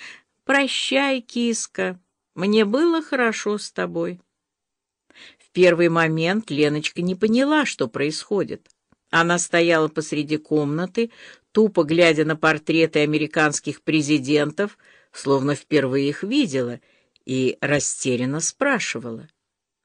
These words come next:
«Но почему? Я думала, ты меня любишь». Вадим Сергеевич, кажется, начал терять терпение. «Почему, почему?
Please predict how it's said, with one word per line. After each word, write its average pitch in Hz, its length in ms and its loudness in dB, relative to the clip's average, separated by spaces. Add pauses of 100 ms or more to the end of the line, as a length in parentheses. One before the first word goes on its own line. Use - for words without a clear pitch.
«Но 120 580 -6
почему? 170 720 -4 (600)
Я 135 200 -6
думала, 143 400 -2
ты 139 180 -4
меня 135 360 0
любишь». 196 760 -4 (1300)
Вадим 311 320 2
Сергеевич, 320 560 4
кажется, 294 420 4
начал 247 440 2
терять 202 420 4
терпение. 131 1000 0 (600)
«Почему, 214 640 2
почему? 135 840 -2